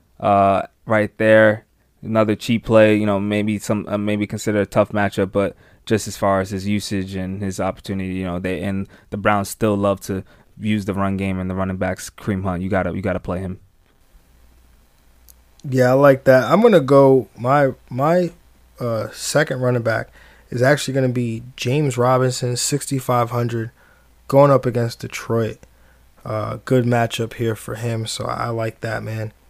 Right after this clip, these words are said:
Speaker 1: Yeah, for sure. Uh, I am gonna go here as my second receiver. I'm gonna go Juju Smith-Schuster,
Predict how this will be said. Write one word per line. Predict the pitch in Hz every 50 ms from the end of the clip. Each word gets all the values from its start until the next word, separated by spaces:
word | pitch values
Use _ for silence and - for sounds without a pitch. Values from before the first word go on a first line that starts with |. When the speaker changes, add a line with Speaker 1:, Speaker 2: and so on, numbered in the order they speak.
| _ _ _ _ _ _ _ _ _ _ _ _ _ _ _ _ _ _ _ _ _ _ _ _ _ _ _ - - _
Speaker 1:
Yeah, | - 107 107 107 101
for | 98 - - 104
sure. | 101 - - - - 107 110 113 113 113 113 110 110 110 113 - - _
Uh, | - 101 107 107 110 110 110 110 110 107 107 107 107 101 - - _ _
I | 110 113 110 113 113 113 113 113 113 110 107 - - _
am | - 117 117 117 113 113 113 113 113 117 - _ _ _ _ _ _ _ _ _
gonna | - 117 117 117 110
go | 104 101 107 110 110 117 123 123 123 123 123 123 123 120 117 120 123
here | - - 135 123 123 123 123 123 123 120 120 120 120 - _ _ _ _ _ _ _ _ _ _
as | - 117 117 113
my | 113 110 107
second | 104 - - - 131 127 135 127 117
receiver. | 107 107 - - - 143 147 139 143 143 139 139 135 135 135
I'm | - 107 107
gonna | 110 107 107
go | 104 110 104 101 101
Juju | 104 104 117 117 120 120 113 113 117 117 117 117 117 117 - _ _ _ _ _
Smith-Schuster, | - - - 110 98 - - - 123 117 110 - - 120 110 110 107 107